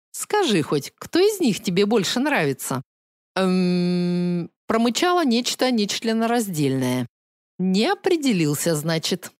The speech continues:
сделала собственные выводы подруга. «Ну что ж, подождём.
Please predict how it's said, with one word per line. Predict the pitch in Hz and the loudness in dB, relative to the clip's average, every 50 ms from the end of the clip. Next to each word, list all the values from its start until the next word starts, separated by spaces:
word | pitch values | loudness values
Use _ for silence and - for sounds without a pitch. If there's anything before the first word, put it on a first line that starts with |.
| _ _ - | _ _ -8
сделала | 180 170 170 180 214 202 190 190 190 190 | -6 -4 0 2 2 4 4 4 4 2
собственные | 180 - 196 180 - - - - 185 180 180 180 190 202 | 2 0 0 -2 -2 -4 -6 -4 -2 0 2 2 2 2
выводы | 233 339 359 339 320 302 294 | 2 2 2 2 2 0 0
подруга. | - - 262 226 185 147 139 135 135 135 131 - _ _ _ _ _ _ - | 0 0 0 0 0 -2 -2 0 -2 -4 -4 -6 _ _ _ _ _ _ 0
«Ну | 370 453 | 0 2
что | - - - 170 147 | 2 2 0 0 0
ж, | - - _ | 0 -2 _
подождём. | - 262 294 381 415 381 349 294 294 285 330 302 254 | -2 0 0 2 0 0 2 2 2 2 0 -2 -6